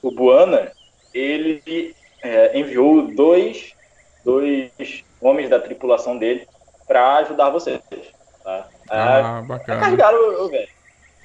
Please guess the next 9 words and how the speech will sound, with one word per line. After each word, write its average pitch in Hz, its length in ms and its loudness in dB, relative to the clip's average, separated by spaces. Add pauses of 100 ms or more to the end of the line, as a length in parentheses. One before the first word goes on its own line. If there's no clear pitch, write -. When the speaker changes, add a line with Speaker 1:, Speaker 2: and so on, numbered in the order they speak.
(560)
Speaker 1:
Vocês 170 200 -10
sabem 185 240 0
que 175 140 -4
esse 175 160 -4
contato - 640 -4 (380)
dele, 113 340 -10 (240)
o, 104 300 -10
o 107 40 -6
guia, 127 480 0